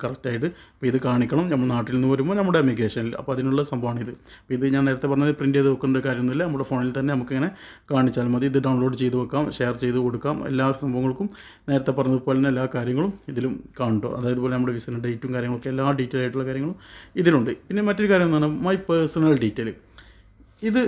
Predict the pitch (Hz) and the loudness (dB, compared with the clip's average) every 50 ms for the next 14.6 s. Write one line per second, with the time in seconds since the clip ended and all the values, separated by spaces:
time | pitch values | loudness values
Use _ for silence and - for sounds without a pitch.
0 | - - - - - _ _ - - - 165 170 160 - - - 151 135 131 135 | 0 -2 -8 -18 -20 _ _ -14 -4 0 2 2 2 2 0 0 2 2 2 4
1 | 143 151 - - - - - - 139 139 147 123 110 110 104 104 - 113 - - | 4 2 2 -2 -6 -16 -14 -10 -4 -2 0 2 2 2 2 2 0 -4 -6 -8
2 | - - - - 156 143 147 151 151 151 147 160 156 - 151 139 139 139 156 156 | -16 -20 -12 -4 2 4 6 6 6 4 2 0 -2 0 0 0 0 2 0 0
3 | 156 156 151 165 156 147 135 143 123 127 - - 175 190 - 170 170 175 175 165 | 0 0 -2 -2 -2 0 0 -2 -4 -2 -2 -2 -2 -2 -2 -2 -4 -4 -4 -4
4 | - - 170 156 170 156 - 160 156 160 165 175 170 170 - 175 156 170 160 143 | -2 -2 -2 -2 -2 -4 -2 0 2 2 2 2 0 -2 -4 -6 -2 0 2 2
5 | 120 107 117 110 110 - - - - - - - _ _ - - 226 247 254 226 | 2 0 -2 -4 -6 -8 -10 -20 -20 -20 -20 -20 _ _ -8 -4 0 0 0 0
6 | - 180 131 - 147 131 131 123 120 113 113 110 113 147 185 - - - _ _ | 0 -2 0 4 4 6 6 6 6 4 4 4 2 2 0 -2 -8 -14 _ _
7 | - _ - - - - - - - - 160 151 151 143 151 156 139 127 131 147 | -20 _ -20 -20 -20 -20 -20 -14 -6 0 2 4 4 4 4 4 4 6 4 4
8 | - - - - - - 139 139 139 139 131 - - - - - 165 160 160 165 | 2 0 -8 -14 -8 -4 -2 -2 0 -2 -2 -4 -8 -4 2 6 6 6 8 6
9 | 165 160 151 131 107 113 110 107 107 104 113 - - - - 180 180 185 180 170 | 6 4 4 2 2 2 0 0 0 -2 -4 -8 -10 -6 -2 2 4 6 6 6
10 | 156 151 147 143 143 139 135 135 127 117 123 127 127 127 123 127 139 139 - - | 6 6 6 4 4 4 4 4 4 4 2 2 2 2 2 0 0 -2 -4 -4
11 | - 139 143 139 143 147 143 143 - - - - - - - - 147 156 170 170 | -2 0 2 2 2 0 0 -4 -10 -20 -20 -20 -20 -16 -10 -6 -4 -4 -4 0
12 | 151 240 233 214 208 190 190 180 170 165 160 156 151 147 143 139 135 139 135 135 | 2 6 6 6 6 6 4 4 4 4 6 6 4 4 4 2 2 2 2 2
13 | 131 131 135 131 - 131 123 127 127 135 135 135 135 139 131 131 123 127 127 123 | 2 2 2 2 2 2 4 4 4 4 4 4 4 4 4 4 2 2 2 2
14 | 123 127 131 127 135 - - 135 135 131 123 | 2 0 0 -2 -4 -6 -6 -4 -2 -2 -4